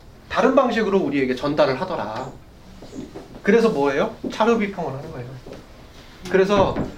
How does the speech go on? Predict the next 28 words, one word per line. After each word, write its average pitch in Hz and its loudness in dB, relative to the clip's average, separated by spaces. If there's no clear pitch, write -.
본래 277 6
가지고 214 4
있던 190 4
의미가 202 4
뭔지 180 2
그리고 196 4
문화권이 269 6
달라지고 202 4
역사권이 254 4
달라지고 175 4
언어권이 254 4
달라지면서 180 2
어떻게 285 4
우리에게 214 4
다른 254 4
의미로 202 4
다가오는지 151 -4
이거를 285 4
살펴보기 277 0
위해 131 -2
자료 190 -2
비평을 156 -6
하는 - -10
거예요. - -12
양식 269 2
비평 233 -2
마찬가지. 139 -6
편집도 269 4